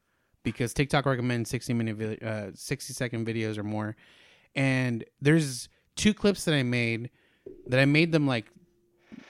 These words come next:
I think, like, eighty seconds, but it's just me talking, just me like,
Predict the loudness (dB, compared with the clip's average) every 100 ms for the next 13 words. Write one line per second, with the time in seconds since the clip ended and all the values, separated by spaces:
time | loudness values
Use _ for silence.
0 | _ _ _ _ _ _ _ -6 0 2
1 | 0 -2 2 4 2 0 -2 -4 -6 -8
2 | -10 -14 -12 2 2 4 0 -4 -2 0
3 | 0 -2 -6 -8 -8 -16 -16 _ _ -6
4 | 0 0 0